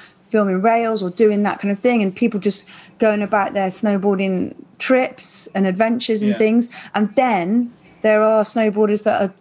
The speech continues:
Speaker 1: also competing and that do wanna go
Speaker 2: Yes.
Speaker 1: to the Olympics and do
Speaker 2: Yeah.
Speaker 1: that. Now, I definitely
Speaker 2: Mm.
Speaker 1: think there is, there's,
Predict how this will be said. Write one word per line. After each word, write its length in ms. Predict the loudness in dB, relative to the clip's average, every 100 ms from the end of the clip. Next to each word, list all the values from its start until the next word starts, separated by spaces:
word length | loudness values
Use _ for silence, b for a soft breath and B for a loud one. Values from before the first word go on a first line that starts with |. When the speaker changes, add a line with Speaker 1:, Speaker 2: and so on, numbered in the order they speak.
| 0
Speaker 1:
also 540 | 0 2 0 0 0
competing 720 | 0 -2 2 0 0 0 0
and 240 | -2 -4 -2
that 160 | -2 2
do 200 | 2 2
wanna 240 | 0 0
go 180 | 0 0
Speaker 2:
Yes. 200 | 0 -2
Speaker 1:
to 40 |
the 60 | -2
Olympics 480 | 0 0 -4 -4 -2
and 100 | 2
do 140 | 4
Speaker 2:
Yeah. 40 | 4
Speaker 1:
that. 240 | 2 -4 B B B B B
Now, 300 | 0 2 0
I 60 | 0
definitely 500 | 0 0 0 0 2
Speaker 2:
Mm. 40 |
Speaker 1:
think 160 | 2 2
there 180 | 0 0
is, 220 | -4 -8 -20 _ _ _ _ _ _ _ _ _ _ _ 0
there's, 380 | 2 2 -2